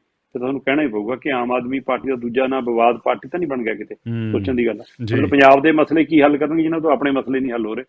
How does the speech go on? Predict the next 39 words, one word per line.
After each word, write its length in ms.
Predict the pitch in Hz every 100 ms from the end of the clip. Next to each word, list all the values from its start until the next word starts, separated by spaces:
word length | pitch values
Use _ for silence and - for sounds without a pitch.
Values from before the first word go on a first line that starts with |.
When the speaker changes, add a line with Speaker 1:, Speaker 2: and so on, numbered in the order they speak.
| -
Speaker 2:
ਜੀ। 460 | 104 117 104 95 90 _ _ _
ਸੋ 120 | -
ਦੀਪਕ 260 | 123 135 180
ਜੀ, 180 | 180 202
ਭਾਰਤ 420 | - 170 127 120
ਦੇ 140 | 131
ਵਿੱਚ 540 | 147 147 151 127 131 151 127
ਜੇ 460 | 117 131 131 110 - _
ਐਮ 200 | 135 120
ਪੀ 200 | 110 143
ਤੇ 120 | 139 143
ਐਮ 220 | 120 120
ਐਲ 160 | 123
ਏ 60 | 123
ਸਾਰੇ 340 | 120 123 131
ਗਿਣ 180 | 127 113
ਕੇ 160 | 104 120
ਵੇਖੀਏ, 580 | 110 98 127 131 98 127 _ _ _ 123
ਉਹਨਾਂ 220 | 151 180
ਦੇ 80 | 170
ਵਿੱਚੋਂ 280 | 143 185 170
ਇੱਕ 120 | 135
ਸੌ 200 | - 185
ਇਕਵੰਜਾ 520 | 175 - 139 135 160 190
ਜਾਣੇ 260 | 180 165
ਅਜਿਹੇ 300 | 143 110 135
ਨੇ 240 | 104 95 151 _ _ _ _ -
ਜਿਹੜੇ 360 | 98 139 190
ਕਿ 340 | 196 190 185 185 -
ਔਰਤਾਂ 380 | 135 139 - 170
ਨਾਲ 140 | 170
ਸੰਬੰਧਿਤ 500 | 160 151 147 147 170
ਕਿਸੇ 280 | - 143 160
ਨਾ 120 | 160
ਕਿਸੇ 320 | 156 147 151
ਅਪਰਾਧਕ 520 | 147 - 139 139 170 156
ਮਾਮਲੇ 460 | 127 113 117 135
ਦੇ 140 | 139 139
ਵਿੱਚ 220 | 131